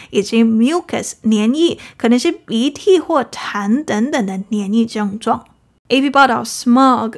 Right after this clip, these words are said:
雾霾可能引发respiratory infections，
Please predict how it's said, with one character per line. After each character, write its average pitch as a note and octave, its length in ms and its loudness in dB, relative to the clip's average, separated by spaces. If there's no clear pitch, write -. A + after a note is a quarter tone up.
雾 F#4 160 6
霾 G#3+ 380 0
可 A3 160 -8
能 G3 120 -2
引 A3+ 280 2
发 G#3+ 260 0
respiratory A3+ 920 -2
infections， A3+ 640 -4